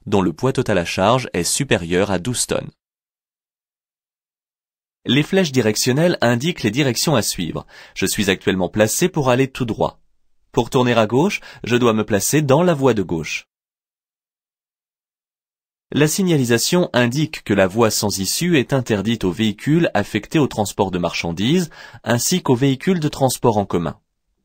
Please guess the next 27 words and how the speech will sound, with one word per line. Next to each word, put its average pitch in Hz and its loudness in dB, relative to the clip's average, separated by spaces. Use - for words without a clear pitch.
Une 98 0
camionnette 104 2
est 185 0
considérée 143 0
comme 117 2
un 95 2
véhicule 123 0
de 123 0
transport 113 -2
de 101 -4
marchandises. 82 -6
La 147 4
voie 127 2
étant 90 -6
sans 101 -4
issue, 131 0
il 123 0
serait 95 0
effectivement 98 -4
difficile 151 -2
d'y 127 -4
faire 87 -2
demi-tour 113 0
à - -6
cause 127 0
du 113 -2
gabarit. 87 0